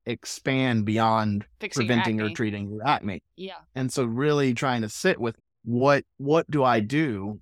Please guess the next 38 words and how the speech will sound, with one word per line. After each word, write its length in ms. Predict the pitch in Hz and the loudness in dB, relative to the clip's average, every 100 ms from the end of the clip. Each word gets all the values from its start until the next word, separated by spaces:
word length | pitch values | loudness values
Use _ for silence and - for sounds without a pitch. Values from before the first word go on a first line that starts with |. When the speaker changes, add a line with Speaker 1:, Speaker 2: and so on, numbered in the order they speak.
| _ | _
Speaker 1:
to 140 | - 120 | -12 -12
foster 960 | - 131 123 143 - - 123 110 107 | -4 2 2 2 -2 -4 -2 0 -2
wellness 680 | 101 113 123 131 117 104 - | -4 0 0 2 0 -2 -6
and 140 | 104 | -8
health 400 | 107 135 123 107 | -2 2 2 0
in 200 | 87 113 107 | -2 -2 0
different 340 | 113 104 - | -2 -6 -4
parts 300 | 123 104 - | -2 -2 -2
of 60 | 107 | -2
my 140 | 104 | -2
body, 480 | 101 113 113 113 107 | 2 4 4 4 2
my 180 | 104 95 | 0 -2
nervous 400 | 104 113 110 107 | -4 -4 -4 -6
system, 340 | 113 - 113 | -6 -6 -6
my 120 | 104 98 | -6 -2
mind, 340 | 104 110 104 | 0 2 0
and 80 | 101 | -2
my 60 | |
spirit? 400 | 98 - 143 101 _ _ | -2 2 2 2 _ _
Speaker 2:
Yes. 360 | - 156 - - _ | -20 -18 -18 -20 _
All 100 | 196 | -12
right, 180 | 190 196 | -8 -8
friends. 440 | 196 180 190 - - _ | -4 -4 -4 -10 -12 _
So 500 | - 214 208 208 - _ _ | -2 2 4 2 -4 _ _
stay 300 | - - 302 | -6 2 2
tuned 480 | 349 202 165 240 262 | 2 -4 -6 -8 -8
because 320 | 226 226 196 | -12 -10 -10
we 120 | 226 | -8
have 280 | 226 233 214 - | -4 -4 -6 -14
several 360 | - 254 269 294 | -2 0 2 0
more 160 | 240 | 0
episodes 460 | 202 196 - 190 - | 0 -4 -8 -8 -8
for 220 | - 180 | -6 -2
you 300 | 180 180 180 | -2 -2 -4
on 280 | - 175 180 | -4 -4 -4
understanding 680 | - 185 190 - 185 180 180 | -6 -6 -4 -4 -4 -6 -6
your 120 | 165 | -8
stress. 560 | 160 - 170 233 - - | -6 -2 0 -2 -4 -8